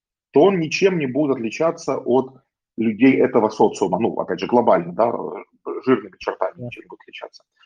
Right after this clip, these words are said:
Speaker 1: А вот если мы берём другой вид и переносим в этот социум, то отличия всё равно будут. Например, возьмём банальную вещь, скажем, мы берём, э, орка, которого воспитывали люди, и он типа теперь человек.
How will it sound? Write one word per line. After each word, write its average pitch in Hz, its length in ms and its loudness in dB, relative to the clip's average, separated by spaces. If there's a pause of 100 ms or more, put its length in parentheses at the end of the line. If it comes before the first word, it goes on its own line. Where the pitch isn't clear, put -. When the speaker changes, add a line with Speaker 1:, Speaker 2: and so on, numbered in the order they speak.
(240)
Speaker 1:
А - 60 -2
вот 110 200 4
если 175 200 2
мы 151 80 2
берём 143 380 2 (120)
другой 135 420 2
вид 185 360 0
и 202 60 2
переносим 143 420 0
в - 40 -4
этот 123 160 -6
социум, 98 380 -4
то 120 120 -6
отличия 196 500 -4
всё 185 140 -4
равно 170 200 0
будут. 123 280 -4
Например, 180 420 0
возьмём 135 420 -6
банальную 131 440 2
вещь, 226 280 -8 (240)
скажем, 139 260 2
мы 156 80 4
берём, 139 220 6 (400)
э, - 40 -14 (200)
орка, 214 300 4
которого 151 360 0
воспитывали 127 500 -4
люди, 180 220 -4
и 165 140 -8
он 175 220 2
типа 180 260 -4
теперь 135 360 0
человек. 120 320 0